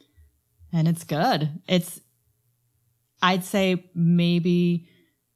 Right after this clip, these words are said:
you probably would have a easier time executing this habit than someone like me, who's probably not as protective of my calendar that I need to be.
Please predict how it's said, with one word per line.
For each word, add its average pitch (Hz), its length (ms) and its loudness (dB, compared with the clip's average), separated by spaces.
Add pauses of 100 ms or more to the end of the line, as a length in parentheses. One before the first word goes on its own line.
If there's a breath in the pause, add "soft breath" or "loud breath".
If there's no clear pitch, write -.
(140)
you 156 160 0
probably 170 540 -2
would 165 140 0
have 156 500 -2 (100)
a 143 560 -4
easier 156 520 -2
time 143 480 -4
executing - 520 -8
this 139 200 -6
habit 135 420 -6 (600)
than 147 200 -4
someone 151 720 -2 (400)
like 151 240 -4
me, 160 260 0
who's 143 200 -4
probably 147 440 -4
not 151 600 0
as 143 160 -6
protective - 760 -10 (1000)
of 160 120 -4
my 143 120 -6
calendar 143 400 -8
that - 160 -10
I 180 60 -8
need 185 240 -10
to 165 80 -10
be. 170 280 -10